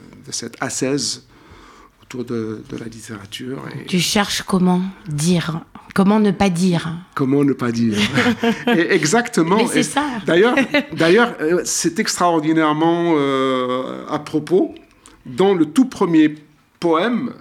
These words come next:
Speaker 1: de ce recueil qui s'appelle Face au pain.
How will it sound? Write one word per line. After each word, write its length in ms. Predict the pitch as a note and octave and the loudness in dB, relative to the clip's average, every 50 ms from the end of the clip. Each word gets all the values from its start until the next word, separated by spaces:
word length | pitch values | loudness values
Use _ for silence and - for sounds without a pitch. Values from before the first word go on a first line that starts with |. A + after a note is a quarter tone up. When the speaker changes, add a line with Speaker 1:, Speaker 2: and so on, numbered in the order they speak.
| - - | -18 -18
Speaker 1:
de 160 | B2+ B2+ C#3+ | -6 -6 -4
ce 160 | C#3 - D#3 | -4 -2 -4
recueil 680 | C3 B2+ B2+ B2+ - D3+ D#3+ G3+ A#3+ A#3 A3+ - - - | -4 -4 -6 -4 -4 -2 -2 0 -2 -2 -4 -6 -12 -8
qui 120 | - D3+ C3 | -6 -6 -4
s'appelle 400 | - C3+ B2+ - - F3+ F3+ - | -4 -6 -6 -4 -4 -4 -4 -6
Face 460 | - - - E3 F#3+ F#3 - - A2+ - | -10 -8 -6 -6 -6 -4 -6 -8 -8 -6
au 100 | - D3 | -6 -6
pain. 320 | C#3+ - - - C#3+ A#2+ | -6 -6 -6 -4 -4 -4